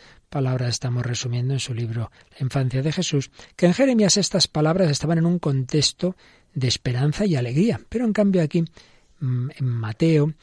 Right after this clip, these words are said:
eh, cambia, cambia el tono. Queda el lamento. La madre Raquel está desolada.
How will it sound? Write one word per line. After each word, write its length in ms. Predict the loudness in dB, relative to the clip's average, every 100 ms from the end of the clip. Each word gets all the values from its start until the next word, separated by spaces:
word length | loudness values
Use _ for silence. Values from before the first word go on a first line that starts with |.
| -20 _ _
eh, 300 | -4 0 0
cambia, 540 | 0 2 4 2 0 -4
cambia 380 | -4 -2 0 -2
el 240 | -2 -6
tono. 420 | -6 -4 -2 -4 -10 -20 -20 -20 _ _ _
Queda 220 | 0 2
el 180 | 4 2
lamento. 760 | 2 0 0 0 -6 -16 -20 -20 _ _ _ -8
La 140 | -4
madre 420 | 0 2 2 2
Raquel 540 | 0 -4 0 2 2 0 _ _
está 440 | _ -8 -4 -4 -4 -4
desolada. 1040 | -2 0 -2 0 -2 -4 -2 -2 -4 -10